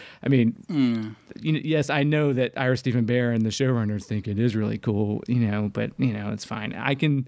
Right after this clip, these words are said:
Speaker 1: I personally can go along with it, and when I did, I thought it, it worked pretty well for me. But if it doesn't, that's fine.
Speaker 2: I don't, I don't know. Is he, I think he,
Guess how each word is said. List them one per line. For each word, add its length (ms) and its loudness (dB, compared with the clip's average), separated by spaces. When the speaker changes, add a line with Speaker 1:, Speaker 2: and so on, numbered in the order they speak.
Speaker 1:
I 200 2
personally 600 2
can 160 0
go 180 2
along 280 2
with 160 0
it, 180 -2
and 460 -2
when 320 -2
I 60 -6
did, 500 2
I 100 -4
thought 320 -2
it, 160 -10
it 220 -4
worked 320 -6
pretty 200 -10
well 200 -8
for 160 -14
me. 220 -14
But 160 6
if 120 2
it 120 2
doesn't, 300 2
that's 200 -6
fine. 240 -2
Speaker 2:
I 60 2
don't, 320 2
I 100 2
don't 280 2
know. 360 4
Is 240 -2
he, 300 -8
I 100 4
think 280 2
he, 300 0